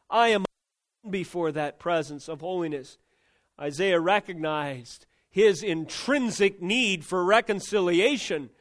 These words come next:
Otherwise, he could never exist in the same room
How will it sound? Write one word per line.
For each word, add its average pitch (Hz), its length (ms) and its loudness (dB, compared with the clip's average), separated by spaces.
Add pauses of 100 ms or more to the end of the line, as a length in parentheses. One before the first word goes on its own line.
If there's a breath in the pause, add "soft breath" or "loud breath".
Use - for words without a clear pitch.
(280 soft breath)
Otherwise, 180 920 2 (180)
he 202 180 -6
could 175 220 -6
never 175 440 0
exist 156 640 -4
in 156 80 -8
the 147 80 -8
same 190 440 -4
room 165 440 -2